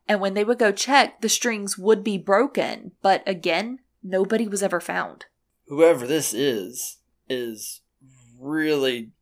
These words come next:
Speaker 2: messed up in the head to be playing, like, these mind games.
Speaker 1: Yes, hundred percent. But that's the last amount of spine-chilling factor that I'm gonna add in here, I think.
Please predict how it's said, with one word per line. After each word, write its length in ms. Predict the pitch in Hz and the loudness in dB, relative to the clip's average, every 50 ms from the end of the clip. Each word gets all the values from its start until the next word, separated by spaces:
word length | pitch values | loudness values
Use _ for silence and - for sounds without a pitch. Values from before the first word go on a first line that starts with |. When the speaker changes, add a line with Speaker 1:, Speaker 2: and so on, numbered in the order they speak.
| _ _ | _ _
Speaker 2:
messed 680 | - 135 131 127 127 127 131 127 123 120 117 - - 131 | -14 -12 -12 -12 -10 -6 -4 -2 -2 -2 -4 -2 0 0
up 180 | 120 113 - 127 | 0 0 0 -4
in 80 | 117 | -4
the 140 | 113 117 110 | -4 -4 -4
head 300 | 107 113 113 113 113 98 | -4 -4 -4 -4 -4 -4
to 100 | 110 104 | -6 -6
be 180 | 98 120 117 113 | -6 -6 -6 -6
playing, 540 | - - 127 123 117 117 113 110 113 113 | -6 -6 -6 -4 -4 -4 -6 -8 -8 -8
like, 260 | 113 110 101 107 110 - _ _ _ _ _ _ _ - | -6 -6 -6 -8 -10 -14 _ _ _ _ _ _ _ -8
these 260 | 139 139 135 120 95 | -6 -6 -6 -6 -8
mind 500 | 104 117 120 127 123 127 127 123 117 113 | -8 -6 -2 -2 0 0 -2 -2 -4 -6
games. 500 | 120 113 117 123 107 107 - - - - - | -6 -6 -6 -6 -8 -12 -16 -16 -14 -14 -12
Speaker 1:
Yes, 720 | 196 180 180 175 190 185 180 175 170 165 156 - - - - - - - | -12 -12 -12 -10 -8 -8 -6 -6 -6 -6 -8 -10 -14 -18 -18 -18 -18 -12
hundred 300 | - 208 190 185 190 185 | -10 -6 -4 -4 -4 -4
percent. 400 | - 170 - - - - - - _ _ _ _ _ _ - | -6 -10 -12 -12 -12 -12 -14 -16 _ _ _ _ _ _ 0
But 380 | 196 175 170 170 - - _ _ _ _ _ - - | 2 2 2 2 -2 -6 _ _ _ _ _ -14 -6
that's 340 | 190 220 214 214 214 - | -2 0 0 0 -2 -4
the 120 | - 233 220 | -6 -4 -2
last 340 | 208 190 180 196 - - 190 | 0 0 -2 -2 -4 -8 -8
amount 240 | 180 180 175 170 | -6 -6 -4 -4
of 320 | 165 165 165 165 - - _ _ _ _ _ _ _ _ _ _ _ _ | -6 -8 -10 -12 -16 -20 _ _ _ _ _ _ _ _ _ _ _ _
spine-chilling 1200 | - - - - - 185 175 170 165 165 170 - - - 196 170 165 165 160 160 160 160 165 165 _ _ _ _ _ _ _ _ _ _ _ _ _ _ _ _ _ _ _ _ | -18 -16 -14 -8 -4 -4 -4 -4 -4 -8 -14 -12 -8 -4 -4 -4 -2 -4 -6 -8 -10 -18 -20 -20 _ _ _ _ _ _ _ _ _ _ _ _ _ _ _ _ _ _ _ _
factor 360 | - 180 165 - - - 165 156 | -2 -2 -2 -2 -4 -8 -6 -4
that 120 | 160 160 | -4 -6
I'm 120 | 160 160 | -6 -6
gonna 140 | 160 160 160 - | -4 -4 -4 -2
add 160 | - - 160 165 | -2 -4 -2 -4
in 160 | 175 180 180 | -4 -6 -6
here, 340 | 185 185 165 160 165 - - - - - - _ _ _ _ _ - | -8 -8 -6 -6 -6 -6 -8 -16 -20 -20 -20 _ _ _ _ _ -16
I 40 | |
think. 380 | 185 - 175 160 - - - | -12 -8 -8 -10 -10 -12 -18